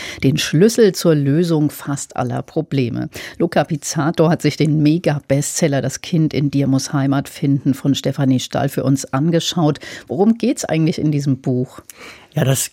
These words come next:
Speaker 2: Kind in dir muss Heimat finden, der Titel steht ja schon im Imperativ und der begegnet einem beim Lesen auch noch häufiger. Das Buch ist nämlich ein psychotherapeutischer Ratgeber.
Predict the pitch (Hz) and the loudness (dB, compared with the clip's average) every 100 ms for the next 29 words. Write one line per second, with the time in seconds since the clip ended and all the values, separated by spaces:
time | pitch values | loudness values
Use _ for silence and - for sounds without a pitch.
0 | - 170 185 170 143 139 127 - 131 147 | 0 4 6 4 4 4 2 0 0 0
1 | 165 - 160 151 151 135 127 - 165 151 | 0 0 2 2 2 2 0 -2 -2 0
2 | 139 - - - - 160 156 143 - 139 | 0 -4 -20 -12 -2 -2 2 0 0 -2
3 | 131 156 156 139 113 - 127 - - _ | 0 -2 -2 -4 -4 -4 -6 -6 -16 _
4 | - _ - 135 131 123 139 151 143 147 | -20 _ -2 0 0 0 2 2 2 0
5 | 147 147 131 131 131 127 123 127 147 147 | 2 0 2 0 2 2 2 2 2 0
6 | 131 123 131 - 127 131 123 113 120 - | 0 0 -2 0 -2 0 -2 -2 -6 -14
7 | - 135 - 147 156 151 147 139 - 131 | -6 -6 -2 -2 0 2 2 0 -2 -2
8 | 131 123 _ - - 165 143 131 135 131 | 0 -4 _ -10 -2 0 0 0 0 0
9 | 123 120 113 120 - 107 101 | -2 -2 0 -2 -2 -6 -4